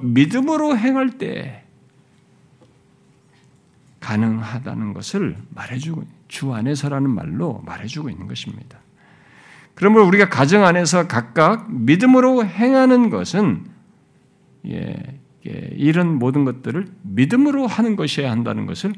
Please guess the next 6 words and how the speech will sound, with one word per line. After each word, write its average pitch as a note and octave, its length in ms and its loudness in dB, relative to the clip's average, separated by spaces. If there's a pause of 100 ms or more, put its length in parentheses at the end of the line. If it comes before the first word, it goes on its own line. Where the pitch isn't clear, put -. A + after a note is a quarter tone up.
(120)
생각을 C#3+ 520 -4
해야 D3 140 -4
됩니다. - 420 -14 (500)
항상 C#3 300 -6
기억해야 - 400 -10
돼요. - 160 -20